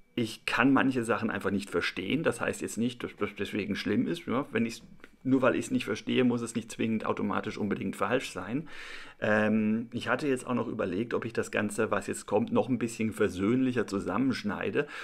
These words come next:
und ein paar Spitzen meinerseits noch rausnehme, so gegen Ende hin. Ähm, weil mir da schon es schwerfällt, nicht doch auch ein wenig harsche Kritik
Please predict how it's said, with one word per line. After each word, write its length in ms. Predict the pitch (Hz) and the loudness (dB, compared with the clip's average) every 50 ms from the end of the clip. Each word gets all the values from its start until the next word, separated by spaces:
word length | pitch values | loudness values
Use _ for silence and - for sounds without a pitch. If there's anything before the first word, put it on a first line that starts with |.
| - - | -10 -6
und 140 | - 110 - | -6 -4 -2
ein 180 | - 110 107 | -2 -2 0
paar 180 | - 110 98 107 | 0 2 0 0
Spitzen 460 | - - - 127 127 - - 113 101 | 0 0 -2 -2 -2 0 0 0 0
meinerseits 640 | 87 82 92 104 120 120 104 101 104 104 101 - - | 2 2 2 2 2 2 2 4 4 4 4 2 0
noch 180 | 101 92 90 | -4 -4 -2
rausnehme, 540 | 90 85 - 127 127 - 107 92 95 117 123 | 0 2 2 2 2 0 -2 -2 0 0 0
so 100 | 120 104 | 0 -2
gegen 240 | 101 104 101 101 - | -2 -2 -2 -2 -2
Ende 300 | - - 107 123 120 110 | -2 0 2 4 4 4
hin. 300 | 80 73 98 113 165 - - - - - - - - - - - - - | 4 2 2 0 0 -2 -4 -14 -14 -12 -12 -12 -12 -14 -16 -12 -4 2
Ähm, 460 | 113 104 101 104 107 107 110 117 - - - - - - - - _ _ _ - - | 4 6 6 6 6 4 2 0 -2 -8 -20 -20 -20 -20 -20 -20 _ _ _ -14 -4
weil 280 | - 113 107 101 110 107 | 2 4 6 8 8 8
mir 160 | 110 110 107 | 8 6 6
da 160 | 101 98 101 | 6 6 6
schon 540 | 98 - - 120 120 131 139 117 95 - - - | 4 4 4 8 10 10 10 10 8 4 0 -4
es 460 | - - - - - - - - - | -6 -6 -6 -10 -12 -14 -14 -12 -10
schwerfällt, 1040 | 104 - - 123 110 110 110 113 120 131 - - 113 92 80 80 87 82 - - - - - - - - - - | -6 -4 -2 0 2 4 6 6 6 6 4 4 4 6 6 6 4 2 0 -4 -10 -10 -14 -20 -20 -16 -6 -2
nicht 340 | 113 113 113 - - - - | 0 0 0 0 2 8 8
doch 280 | 120 113 113 - - | 8 8 6 0 -4
auch 520 | - 104 101 117 131 120 104 - - - - | 2 6 10 12 12 12 12 10 4 -6 -4
ein 240 | - 120 98 107 107 | -2 0 2 2 2
wenig 560 | 101 107 98 107 113 104 107 101 - - - | 2 2 2 2 2 2 2 0 0 0 6
harsche 380 | - 92 107 127 113 - - - | 8 10 10 10 8 6 0 -2
Kritik 640 | - - 101 95 - - 117 120 113 117 - - | -2 -2 -6 -4 -2 2 2 2 2 0 -4 -8